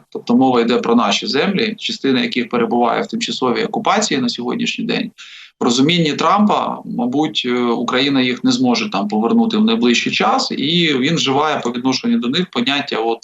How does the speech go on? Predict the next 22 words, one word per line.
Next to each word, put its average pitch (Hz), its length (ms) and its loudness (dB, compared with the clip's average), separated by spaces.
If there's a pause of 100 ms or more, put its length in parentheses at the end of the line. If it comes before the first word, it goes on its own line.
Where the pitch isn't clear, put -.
е, 104 40 -6 (240)
там, 104 240 -8 (300)
поділ, 120 500 2 (480)
е, 113 880 -2
там, - 240 -2
розділення. 120 800 2 (280)
Е, 117 300 0
він 165 140 2
вживає 147 420 2
поняття 123 920 -2
вирішення 131 500 0
територіальних 120 880 0
питань. 104 480 -4
Тобто - 200 -14
він, 147 140 -4
в - 80 -12
принципі, 147 400 -4
говорив 135 440 -2
про 113 100 -4
це 117 220 -2
і 110 60 -2
раніше. 170 500 0